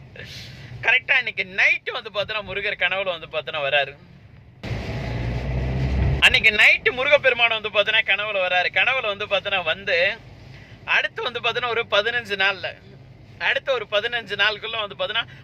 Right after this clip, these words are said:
உன்னைய மொத்தமா சரி பண்ணி நடக்க வந்து பாத்தீங்கன்னா வச்சிடுறேன். அது வரைக்கும் இந்த வலியை மட்டும் கொஞ்சம் வந்து பாத்தீங்கன்னா பொறுத்துக்கோ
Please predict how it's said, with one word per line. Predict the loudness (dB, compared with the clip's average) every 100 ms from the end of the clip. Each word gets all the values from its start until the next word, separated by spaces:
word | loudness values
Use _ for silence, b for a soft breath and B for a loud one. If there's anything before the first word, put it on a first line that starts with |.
| -14
உன்னைய | -4 0 0
மொத்தமா | 0 -2 0 -2 2
சரி | 2 2
பண்ணி | 0 0 2
நடக்க | 2 2 -2
வந்து | -6
பாத்தீங்கன்னா | -2 -2 0 -4
வச்சிடுறேன். | -2 -4 0 2 2
அது | 0 0
வரைக்கும் | -4 -4 -6
இந்த | -4
வலியை | -2 -2
மட்டும் | -2 -4 -6
கொஞ்சம் | -6 -8
வந்து | -8 -2
பாத்தீங்கன்னா | -2 0 0 0
பொறுத்துக்கோ | -4 -6 -8 -6